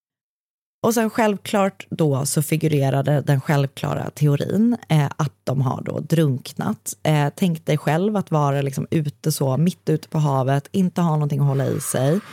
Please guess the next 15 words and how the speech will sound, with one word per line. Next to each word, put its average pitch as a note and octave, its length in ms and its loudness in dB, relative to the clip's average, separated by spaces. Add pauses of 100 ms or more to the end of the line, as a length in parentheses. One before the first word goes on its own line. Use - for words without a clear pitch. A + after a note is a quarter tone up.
(360)
i. D3 320 2 (640)
Eh, D3 640 2 (100)
och, D3+ 240 0
el-, F#3 280 2
och - 220 -2
så - 120 -6
pratades D#3 480 0
det - 80 -2
också - 300 -4
om B2+ 100 0
att B2+ 100 -4
de C3+ 120 -2
har C3+ 60 0
blivit C3 220 -2
attackerade B2+ 880 -2